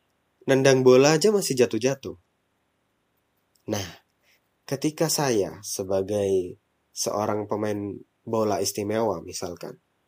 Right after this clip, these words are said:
ditempatkan di dalam klub tersebut, apa yang harus saya lakukan agar saya tetap menjadi pemain sepak bola yang istimewa, walaupun kondisi teman-teman saya seperti itu? Nah,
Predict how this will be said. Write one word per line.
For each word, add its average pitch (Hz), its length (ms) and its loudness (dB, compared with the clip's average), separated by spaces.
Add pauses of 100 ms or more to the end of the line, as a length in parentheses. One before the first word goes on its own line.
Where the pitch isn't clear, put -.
ditempatkan 131 640 2
di 123 80 2
dalam 104 400 -2
klub - 240 -6
tersebut, 95 480 -8 (960)
apa 185 480 2
yang 147 240 4
harus 131 400 2
saya 135 160 4
lakukan 127 640 -2 (880)
agar 156 560 6 (240)
saya 160 400 4
tetap 170 400 -2
menjadi 135 560 2 (800)
pemain 131 480 4
sepak 120 320 -2
bola 127 240 4
yang 123 80 -2
istimewa, 107 720 -4
walaupun 165 480 2
kondisi 120 480 4
teman-teman 110 400 -2
saya 120 240 -2
seperti 110 400 -6
itu? - 100 -16 (1400)
Nah, 104 160 -4